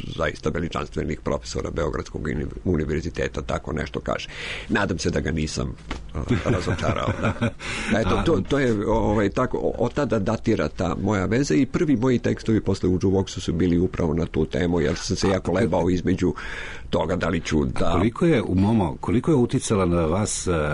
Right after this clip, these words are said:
Speaker 2: ta, mm, konceptualna scena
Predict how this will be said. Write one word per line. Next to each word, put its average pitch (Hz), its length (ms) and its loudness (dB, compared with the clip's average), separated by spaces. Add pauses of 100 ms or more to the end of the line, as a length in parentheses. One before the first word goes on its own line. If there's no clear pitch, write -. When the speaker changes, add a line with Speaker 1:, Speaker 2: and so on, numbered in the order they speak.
(180)
Speaker 2:
ta, 90 280 0 (140)
mm, 71 400 -2 (800)
konceptualna 87 580 0
scena 85 460 -2